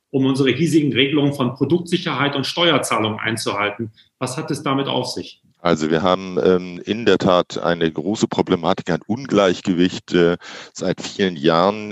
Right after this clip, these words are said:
Speaker 2: gibt es große internationale Plattformen und nicht nur die, die mit A anfängt und mit N <laughs> aufhört, sondern ganz, ganz große Plattformen, über die Waren aus Fernost, ähm, in den europäischen Markt, äh,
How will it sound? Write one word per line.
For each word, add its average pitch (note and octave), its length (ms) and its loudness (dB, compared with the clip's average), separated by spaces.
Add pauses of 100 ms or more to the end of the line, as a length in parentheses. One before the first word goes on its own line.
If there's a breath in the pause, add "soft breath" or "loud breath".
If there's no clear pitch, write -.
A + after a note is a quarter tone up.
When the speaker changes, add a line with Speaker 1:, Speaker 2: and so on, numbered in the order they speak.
(140)
Speaker 2:
gibt - 220 -4
es - 160 -6
große G2 460 2
internationale F2 760 0
Plattformen A#2 640 -2
und F#2+ 100 -6
nicht G2+ 140 -10
nur F#2+ 140 0
die, G#2+ 200 -4
die G2 120 0
mit E2+ 240 -2
A E2+ 160 4
anfängt F2+ 480 -4
und D#2 160 -6
mit - 180 -6
N - 180 -2
<laughs> - 40 -16
aufhört, - 460 2 (340 loud breath)
sondern F#2+ 360 0
ganz, G2 280 0
ganz F#2 180 -2
große F#2 240 2
Plattformen, G2 480 0
über F2 220 2
die F2 320 -4 (320 loud breath)
Waren G2+ 600 0
aus G2 300 2
Fernost, - 640 2
ähm, C3+ 280 2
in G2+ 140 -2
den F#2+ 160 2
europäischen F2+ 580 0
Markt, E2+ 380 0
äh, F2 140 -2